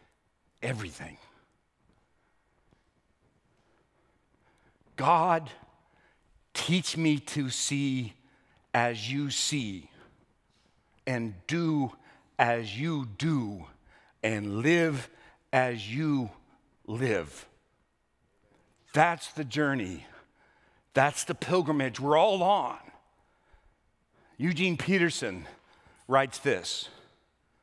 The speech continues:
"A person has to get fed up with the ways of the world before he or she acquires an appetite for the world of grace."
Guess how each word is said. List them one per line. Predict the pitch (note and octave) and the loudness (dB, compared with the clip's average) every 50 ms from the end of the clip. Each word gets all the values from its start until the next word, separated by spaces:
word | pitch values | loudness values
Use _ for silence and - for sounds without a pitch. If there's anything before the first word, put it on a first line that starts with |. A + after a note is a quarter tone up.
| _ _ _ - _ _ _ _ _ _ _ _ - _ _ _ - | _ _ _ -20 _ _ _ _ _ _ _ _ -20 _ _ _ -10
"A | A#2+ | -10
person | - - - F3+ G3+ G#3+ - - G#3+ F#3+ E3+ | -8 0 2 4 4 4 4 0 -2 0 2
has | C3+ E3+ F#3 F3+ D#3+ - | 2 2 2 2 0 -4
to | - F3+ | -6 -2
get | D3+ E3 E3+ C#3+ - | 0 2 2 2 0
fed | - - - - F#3 G#3 F#3+ | -4 -8 4 6 6 6 8
up | F3 F3 E3+ E3 - - - - - - - - - - _ | 6 4 4 4 2 -4 -14 -20 -20 -20 -20 -20 -20 -4 _
with | D3 C#3+ - | -2 0 0
the | - C#3 | 0 0
ways | C#3 C#3 D#3 F3+ F#3+ F#3+ C#3+ D#3 | 2 4 6 6 6 4 2 0
of | D#3 | -2
the | D3+ D3+ | 0 0
world | D3 D3+ F3 F3+ E3+ E3 D3+ D3 C3 | 2 4 4 4 4 4 2 2 0
before | C#3+ C#3 - D#3+ D#3 C#3+ | -2 -2 0 2 2 2
he | B2+ D3+ F#3 F3 | 2 2 2 2
or | E3 D#3 | 2 2
she | C#3 - - F3+ E3+ D3+ | 0 -2 -2 0 0 0
acquires | C3 - - - D#3 D3+ D#3 D#3 D3+ D3 C3 - | -2 -2 2 4 4 6 6 4 2 -2 -4 -6
an | C3 B2+ - - | -10 -10 -4 0
appetite | C#3+ D3+ - - D3 - - B2+ A#2+ A#2 A#2 A2+ - - - - - - - - - _ _ _ _ | 0 0 0 -2 -6 -2 2 2 2 2 0 -4 -8 -16 -20 -20 -20 -20 -20 -20 -20 _ _ _ _
for | - - - C3 A#2 | -10 -6 -4 -2 -2
the | B2 B2 | -2 -2
world | A#2 A2 A#2+ C3 B2+ A#2+ A#2 A2+ G#2 - - - - - - _ _ _ - | -2 -2 0 0 2 0 0 -2 -4 -8 -12 -20 -20 -20 -20 _ _ _ -8
of | A2 G2+ F2+ F2+ | -8 -8 -8 -8
grace." | G2 G#2 G2+ F#2 F2 F2 E2+ - - - - | -6 -6 -4 -4 -6 -6 -6 -6 -8 -8 -10